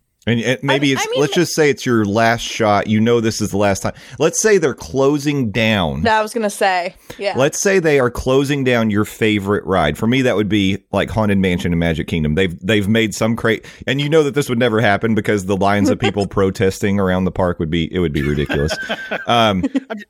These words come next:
Speaker 3: I, I'm sure that decision would go over very well.
Speaker 1: but, but let's say it's the final day of operation of the Haunted Mansion. They're shutting it down in, in, in every park, in the world, and you're in, you're in,
Speaker 2: <clears throat>
Speaker 1: you're in,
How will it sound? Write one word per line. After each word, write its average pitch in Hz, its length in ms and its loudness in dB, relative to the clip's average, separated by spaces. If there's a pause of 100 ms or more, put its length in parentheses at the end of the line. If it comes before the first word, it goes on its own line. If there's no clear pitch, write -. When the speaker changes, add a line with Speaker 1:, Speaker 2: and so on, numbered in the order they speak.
(380)
Speaker 3:
I, 185 80 -2
I'm 185 140 -4
sure 208 120 -8
that 208 160 0
decision 165 320 -4
would 139 80 -2
go 139 120 -2
over 127 180 -6
very 120 320 -4
well. 107 280 -8
Speaker 1:
but, 143 200 0
but 139 160 2
let's 165 240 0
say 170 160 4
it's 139 120 -2
the 123 120 0
final 127 460 0
day 117 180 4
of 107 100 0
operation 98 540 2
of 85 80 -2
the 92 80 0
Haunted 95 280 0
Mansion. 90 300 0
They're 85 80 2
shutting 110 300 -2
it 98 60 -4
down 101 280 2
in, 87 200 2
in, 87 420 0
in 123 160 -4
every 143 340 0
park, 113 420 -2 (240)
in 113 120 0
the 107 100 2
world, 92 420 2 (280)
and 107 240 0
you're 135 180 4
in, 127 240 0
you're 117 180 0
in, 131 380 -2
Speaker 2:
<clears throat> - 40 -18
Speaker 1:
you're 117 180 2
in, 123 340 0